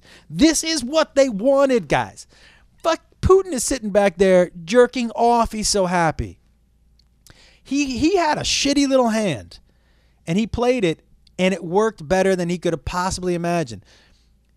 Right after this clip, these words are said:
We're just sitting here arguing with each other. And there are people in America who trust Putin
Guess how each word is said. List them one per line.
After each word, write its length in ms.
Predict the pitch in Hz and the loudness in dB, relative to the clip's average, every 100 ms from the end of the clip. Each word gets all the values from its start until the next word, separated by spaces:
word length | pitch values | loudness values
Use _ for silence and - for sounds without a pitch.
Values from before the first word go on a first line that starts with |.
| _ _ - | _ _ -2
We're 140 | 247 | -2
just 220 | - 285 | 0 -2
sitting 280 | - 285 269 | 0 0 0
here 200 | 262 254 - | 0 0 2
arguing 540 | 254 277 294 285 240 | 2 2 0 -2 0
with 140 | 202 | 0
each 200 | 160 - | 0 -2
other. 300 | 147 110 87 - | -2 -2 -8 -2
And 160 | 254 285 | 2 6
there 100 | 294 | 4
are 40 | |
people 360 | 285 403 381 214 | 6 6 6 0
in 60 | |
America 640 | 190 202 311 311 214 - 269 _ _ _ | -2 2 4 4 2 -6 -20 _ _ _
who 100 | 277 | -14
trust 400 | - 330 294 - | -8 -6 -6 -8
Putin 460 | - 359 349 269 | -2 -2 -2 -6